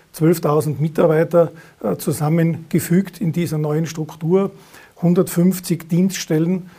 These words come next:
äh, über hundert eigene Einrichtungen, also Ambulatorien, Krankenanstalten,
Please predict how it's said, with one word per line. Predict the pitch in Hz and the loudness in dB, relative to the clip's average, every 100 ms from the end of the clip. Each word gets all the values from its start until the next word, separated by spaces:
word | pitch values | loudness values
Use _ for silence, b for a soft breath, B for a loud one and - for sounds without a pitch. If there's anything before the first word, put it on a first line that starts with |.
| B B - | B B -2
äh, | |
über | 156 196 262 175 190 135 | 0 0 0 0 0 2
hundert | 196 190 180 180 - | 4 4 2 0 -4
eigene | 160 160 156 | -2 0 -2
Einrichtungen, | 143 165 170 180 180 160 156 | -2 -2 -2 -4 -4 -2 -2
also | 147 - | -4 -6
Ambulatorien, | 147 147 143 147 165 156 156 147 - - | -4 -4 -2 -4 -4 -4 -4 -6 -12 -10
Krankenanstalten, | 156 170 - 175 156 - 151 151 165 156 | -4 -4 -4 -6 -8 -6 -6 -4 -6 -10